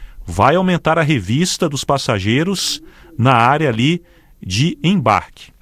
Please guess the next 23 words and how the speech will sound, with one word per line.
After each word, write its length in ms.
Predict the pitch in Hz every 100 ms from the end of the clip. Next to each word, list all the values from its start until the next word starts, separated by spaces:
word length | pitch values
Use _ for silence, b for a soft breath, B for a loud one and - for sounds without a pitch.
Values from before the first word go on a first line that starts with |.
| -
Então, 360 | 107 104 165 180
quando 280 | - 185 180
você 300 | 170 - 208
passa 460 | - 156 135 -
aquele 320 | 135 - 147
portão 600 | - 143 113 - 123 107 87 -
ali 240 | 107 104
que 120 | 117 104
dá 140 | 113
acesso 340 | - 113 -
à 20 | 110
área 120 | 101
de 80 | 104
embarque, 440 | 101 156 - -
ali 300 | 120 131 170 b b b
vai 160 | 120
ter 120 | 120 143
um 60 |
procedimento 640 | 139 135 143 123 120 131 151
mais 360 | 120 123 139
rigoroso. 640 | 117 107 135 165 101 90 92
Então, 220 | - 185
Felipe, 360 | 170 156 -